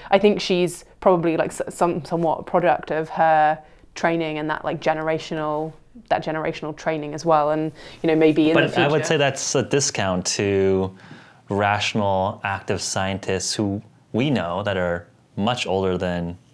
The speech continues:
Speaker 2: she is, who are still very progressive and open-minded. Look at the data, right? You know, Professor Tim Noakes, who's an older gentleman, is out there looking at the data, fighting the good fight around the misconception there.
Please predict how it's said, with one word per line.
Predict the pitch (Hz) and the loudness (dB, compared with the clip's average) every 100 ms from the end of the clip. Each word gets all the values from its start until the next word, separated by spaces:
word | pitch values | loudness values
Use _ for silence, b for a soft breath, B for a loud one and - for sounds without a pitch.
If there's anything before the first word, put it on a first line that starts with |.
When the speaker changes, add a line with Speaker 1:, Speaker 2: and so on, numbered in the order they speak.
| - | -10
Speaker 2:
she | - 104 | -4 -2
is, | 87 87 95 | 0 0 -2
who | - | -2
are | 120 | -2
still | 113 170 139 90 - | -2 -2 -2 -4 -4
very | 110 143 | 0 0
progressive | 131 107 107 - | -2 -2 -4 -2
and | 101 | -2
open-minded. | 104 104 110 98 | -2 -4 -4 -6
Look | 101 | -6
at | |
the | 120 | -4
data, | 107 123 - 131 B B B B | -4 -4 -6 -12 B B B B
right? | 98 95 95 - - 196 | -4 -2 -2 -6 -16 -8
You | 110 | -4
know, | 90 95 104 - - | -4 -6 -10 -20 -14
Professor | 95 110 92 | -4 -2 -2
Tim | 95 110 98 | -2 -2 0
Noakes, | 98 90 - - - | 0 -2 -4 -8 -2
who's | 101 92 90 - B B B B B B - | 0 0 0 -4 B B B B B B -6
an | 101 | -2
older | 104 117 | 2 2
gentleman, | 98 87 87 87 92 101 | 0 -2 -2 -4 -4 -2
is | 92 | -2
out | 92 92 104 | 0 0 -2
there | 101 95 95 92 92 - B | -2 0 0 0 -2 -6 B
looking | 95 101 113 | -2 0 2
at | |
the | 101 | 0
data, | 92 92 92 92 90 | 0 0 0 0 -2
fighting | - 101 98 | -4 -4 -2
the | |
good | 92 90 | -2 -4
fight | - 92 92 | -4 -4 -4
around | 87 87 87 87 87 B B | -4 -2 -2 -2 -4 B B
the | 90 | -6
misconception | 92 - 107 - 71 - 71 | -6 -6 -10 -10 -10 -10 -8
there. | 62 65 - | -6 -6 -8